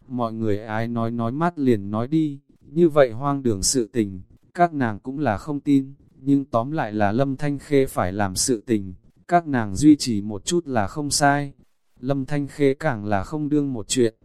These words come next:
hiện tại giếng chiều sâu đã tới ba trượng tả hữu, nàng hạng nặng tâm thần đều ở mới vừa đào ra thổ thượng.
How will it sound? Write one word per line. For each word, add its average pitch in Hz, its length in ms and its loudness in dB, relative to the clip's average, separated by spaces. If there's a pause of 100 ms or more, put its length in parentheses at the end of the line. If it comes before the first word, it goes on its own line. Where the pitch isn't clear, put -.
(200)
hiện 113 240 0
tại 113 260 -2
giếng 117 200 2
chiều 120 240 0
sâu 131 420 0 (880)
đã 123 160 0
tới 123 240 2
ba 143 220 4
trượng 110 260 -4
tả 92 240 0
hữu, 143 400 -2 (200)
nàng 104 260 -2
hạng 110 300 -4
nặng 107 220 -2
tâm 143 200 2
thần 101 220 0
đều 104 200 2
ở 98 160 -2
mới 110 260 -2
vừa 135 240 0
đào 101 220 2
ra 135 220 2
thổ 110 200 -6
thượng. 113 300 -6